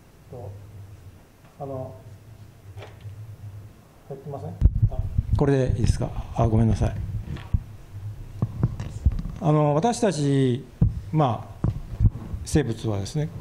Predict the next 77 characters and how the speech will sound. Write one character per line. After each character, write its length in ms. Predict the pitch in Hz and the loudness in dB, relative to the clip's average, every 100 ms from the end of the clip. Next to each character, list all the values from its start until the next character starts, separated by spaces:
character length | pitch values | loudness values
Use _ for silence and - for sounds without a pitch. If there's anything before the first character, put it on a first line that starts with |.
| - | -4
こ 100 | 160 | 0
う 60 | 143 | 2
い 180 | 135 127 | 2 0
う 60 | - - - - - - - | -4 -12 -16 -16 -18 -18 -10
細 240 | - 143 | -2 2
胞 320 | 156 160 156 | 4 4 2
か 120 | 156 147 | -2 -2
ら 80 | |
で 80 | 135 | -2
き 80 | 135 | -2
て 80 | 123 | -2
る 60 | |
わ 40 | 104 | -4
け 60 | |
で 100 | 92 | -6
す 80 | - | -8
よ 80 | 107 | -4
ね。 160 | 127 135 - - - - - - - - - | -4 -4 -10 -14 -16 -16 -16 -16 -16 0 4
で、 120 | 143 | 4
細 260 | - 156 202 | 4 4 4
胞 600 | 214 214 214 214 208 208 | 4 4 4 4 2 4
は、 360 | 208 175 104 - - - - - - | 4 4 0 -8 -14 -12 -10 -8 0
ま 120 | 180 | 2
あ、 40 | |
こ 140 | 143 175 | 4 4
う 40 | |
い 20 | 170 | 4
う 40 | |
袋 440 | - - 233 254 | 2 -2 2 4
が 160 | 226 147 | 4 2
あ 40 | |
っ 120 | 135 - | 2 -2
て 80 | |
で 100 | 117 110 | -2 -2
す 100 | 127 | 0
ね、 160 | 135 131 127 | 0 0 -4
細 240 | - 151 | 0 2
胞 100 | 202 | 4
膜 240 | 165 131 113 | 4 2 -2
に 60 | |
囲 260 | 104 117 151 | -6 -6 0
ま 140 | 151 | 2
れ 160 | 151 147 | 2 2
て 160 | 151 | 0
て、 500 | 143 139 127 104 - - - | 0 0 0 -4 -12 -18 -10
で、 100 | 135 | -4
中 240 | 156 180 | -2 0
に 80 | 135 | -2
核 300 | 104 147 - | -4 -8 -6
と 120 | - | -2
い 120 | 131 113 | 0 0
う 40 | |
も 120 | 110 | -4
の 80 | 110 | -4
が 100 | 104 | -6
あ 20 | |
っ 20 | - | -8
て、 300 | - 139 110 | -2 -2 0
で、 120 | 127 | -2
こ 140 | 175 | 2
の 40 | 208 | 4
中 140 | 208 | 4
に 120 | 135 | 2
遺 40 | 123 | 2
伝 220 | 170 175 | 2 2
物 120 | 180 | 0
質 180 | - 135 | -2 -4
が 180 | 117 104 | -4 -4
入 160 | 117 | -8
っ 20 | |
て 160 | 98 - | -12 -12
る 60 | 120 | -12
ん 80 | |
で 40 | - | -14
す 60 | |
よ 80 | 123 | -10
ね。 140 | 117 | -10